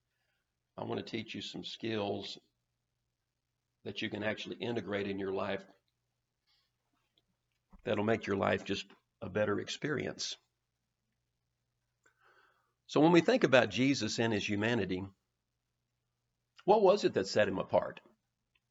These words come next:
How was Jesus different than everybody else? I would suggest the most amazing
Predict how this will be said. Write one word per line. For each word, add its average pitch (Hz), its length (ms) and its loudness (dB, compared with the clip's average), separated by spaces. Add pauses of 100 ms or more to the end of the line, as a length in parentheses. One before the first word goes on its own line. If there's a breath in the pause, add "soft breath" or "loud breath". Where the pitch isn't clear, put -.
(320)
How 160 160 6
was 160 220 2
Jesus 110 360 -2
different 101 440 -6
than 101 120 -6
everybody 120 480 0
else? - 340 -8 (1800 loud breath)
I - 120 2
would 302 160 0
suggest 113 680 0 (1600)
the 123 80 -2
most 127 280 0
amazing 123 720 -2